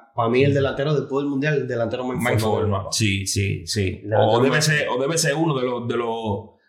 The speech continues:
Speaker 2: de los, de esa posición, de los wingers, más informa, o sea,
Speaker 1: Sí, sí.
Speaker 2: o sea,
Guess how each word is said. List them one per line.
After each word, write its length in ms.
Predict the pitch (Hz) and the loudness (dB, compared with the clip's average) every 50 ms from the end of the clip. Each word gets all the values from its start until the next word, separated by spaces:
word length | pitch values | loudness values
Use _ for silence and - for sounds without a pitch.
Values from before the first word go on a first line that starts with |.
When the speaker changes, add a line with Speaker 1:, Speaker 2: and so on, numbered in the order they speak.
| _ _ _ _ _ _ _ _ _ _ _ _ _ | _ _ _ _ _ _ _ _ _ _ _ _ _
Speaker 2:
de 200 | - - - 226 | 0 4 6 6
los, 200 | 170 240 226 123 | 6 6 4 2
de 60 | 131 | 2
esa 120 | 135 170 180 | 2 2 2
posición, 440 | 196 190 170 147 143 185 180 156 147 | 2 2 4 4 4 4 2 2 2
de 60 | 139 | 2
los 100 | 135 135 | 2 0
wingers, 420 | 147 160 156 139 113 113 104 - - - | 0 0 2 2 2 2 0 0 -4 -4
más 200 | - 113 127 131 | 0 2 2 4
informa, 800 | 117 104 120 123 135 143 147 143 139 135 - - - - - - | 4 4 4 4 4 4 4 2 0 0 -2 -4 -8 -12 -20 -20
o 80 | _ _ _ | _ _ _
sea, 600 | - - 117 110 110 107 107 107 107 107 104 104 101 104 | 4 6 6 6 6 6 6 4 4 2 2 0 0 0
Speaker 1:
Sí, 240 | 110 120 120 117 113 | 0 2 2 0 0
sí. 360 | - 113 110 113 113 - - - _ - | -2 -4 -6 -6 -6 -10 -14 -20 _ -10
Speaker 2:
o 80 | - | -4
sea, 440 | - - 123 107 - - - - - | 2 4 6 6 4 4 -2 -12 -18